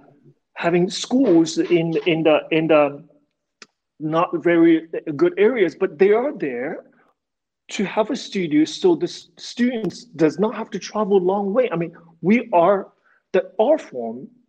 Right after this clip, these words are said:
it's the range of what does is, is absolutely tremendous. So I learn and I see and I heard the stories through traveling. This is another thing about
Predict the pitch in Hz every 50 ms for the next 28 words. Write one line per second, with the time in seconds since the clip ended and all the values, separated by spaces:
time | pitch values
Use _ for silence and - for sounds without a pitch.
0 | _ _ _ _ _ _ _ _ _ _ _ _ _ _ _ - 190 170 - -
1 | - - - 165 143 131 139 185 214 254 226 160 131 117 - - - - 151 127
2 | 123 120 - - - 120 113 151 147 131 - - 127 - - - - 139 131 120
3 | - - - 151 131 127 - - - 170 170 - - 175 165 175 170 175 170 -
4 | 185 160 185 269 254 160 139 - - - - 156 - 160 190 240 - - - _
5 | _ _ _ _ _ _ _ _ _ _ _ _ _ _ _ _ _ _ _ _
6 | _ _ _ _ _ _ _ _ _ _ _ - - 143 151 175 156 165 196 208
7 | 285 - - - - _ - 160 147 151 151 147 147 143 - - - - - 196
8 | 196 202 220 - 160 143 139 135 127 - - - 160 180 180 170 165 - - -
9 | - 165 151 139 117 - - - - - _ _ _ _ _ _ - - - 202
10 | 190 226 240 - - - 175 165 165 147 143 127 123 123 120 156 151 - 160 135
11 | 131 135 165 170 160 147 - 156 147 - - 120 127 170 180 214 196 147 - -
12 | -